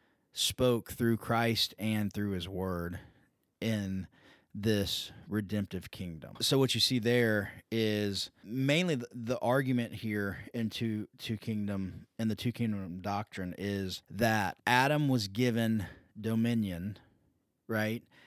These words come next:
Adam was created, "Be fruitful, multiply, fill the earth, subdue it, and have dominion over the earth." But then after Adam sins, and then we see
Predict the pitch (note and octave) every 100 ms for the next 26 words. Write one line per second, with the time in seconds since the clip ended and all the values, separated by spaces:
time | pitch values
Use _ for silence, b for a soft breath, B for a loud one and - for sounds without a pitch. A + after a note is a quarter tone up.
0 | b b A2 A#2 A#2 A#2 A2+ - A#2+ A#2+
1 | A#2 A2+ G#2+ G#2+ C3 A2 C3+ A#2+ A2+ A2+
2 | A2 G#2 G#2+ G#2+ A2+ A2 G#2+ - G#2+ F#2
3 | A#2+ B2+ B2+ G#2+ G#2+ G#2 G#2 G#2 A2+ B2
4 | B2 B2 b b b _ B2+ A#2+ A2+ G#2+
5 | G#2 A#2 C#3+ - G#2+ C3 F#2+ G#2+ D#3 D3+
6 | A#2+ B2 B2 B B _ B2 C3 C3 -
7 | A#2+ - A#2 A2+ G#2 - C#3+ B2+ A2 A2
8 | G#2+ A2+ A#2 A2+ A2+ A2+ A2 F#2+ - A2
9 | G#2+ G#2+ G2